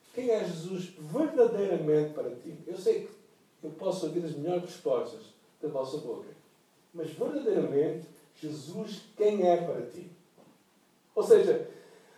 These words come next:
pensa assim: se Jesus, por um momento, eu deixasse de pensar em Jesus,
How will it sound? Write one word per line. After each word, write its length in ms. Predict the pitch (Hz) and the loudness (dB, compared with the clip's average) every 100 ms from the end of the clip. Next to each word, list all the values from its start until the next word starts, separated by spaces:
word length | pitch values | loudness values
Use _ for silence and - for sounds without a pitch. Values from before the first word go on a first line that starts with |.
| _ _ - - - - - | _ _ -20 -20 -20 -10 2
pensa 480 | 240 247 - 208 | 6 6 6 4
assim: 440 | 156 147 147 131 120 | 4 2 -2 0 -2
se 240 | 120 185 | -4 -6
Jesus, 800 | 165 175 170 196 302 311 - - - | -4 -4 -4 -4 -2 0 -4 -10 -6
por 160 | 214 226 | 2 4
um 220 | 214 202 | 4 2
momento, 460 | 196 175 151 - 180 | 2 2 2 0 4
eu 320 | 170 156 156 | 6 6 4
deixasse 800 | 156 147 - 175 175 - - 147 | 2 0 2 4 6 4 -2 -6
de 60 | |
pensar 540 | 151 156 156 165 160 151 | 0 2 4 4 4 2
em 60 | |
Jesus, 720 | 143 131 - 185 233 240 - | -2 -8 -6 0 0 0 -6